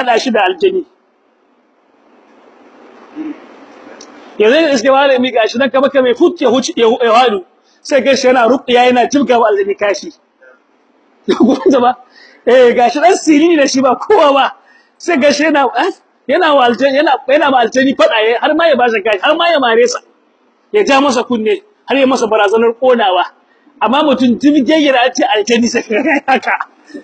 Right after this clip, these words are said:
<laughs> Ai, abu kaga an samu, me ya kawo wannan? Ai, tasirin Qur'ani ya yawaita karanta sa, shi yasa mutum yake samun azama da kuma ƙarfin da zai iya fuskantar sa.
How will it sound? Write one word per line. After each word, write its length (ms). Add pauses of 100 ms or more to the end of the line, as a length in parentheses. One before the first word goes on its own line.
(220)
<laughs> 720
Ai, 160
abu 240
kaga 240
an 80
samu, 380 (420)
me 200
ya 220
kawo 220
wannan? 300
Ai, 200 (200)
tasirin 600 (100)
Qur'ani 540
ya 140
yawaita 320
karanta 520
sa, 80
shi 120
yasa 180
mutum 220
yake 160
samun 380 (100)
azama 420
da 100
kuma 300 (320)
ƙarfin 300
da 100
zai 100
iya 100
fuskantar 440
sa. 200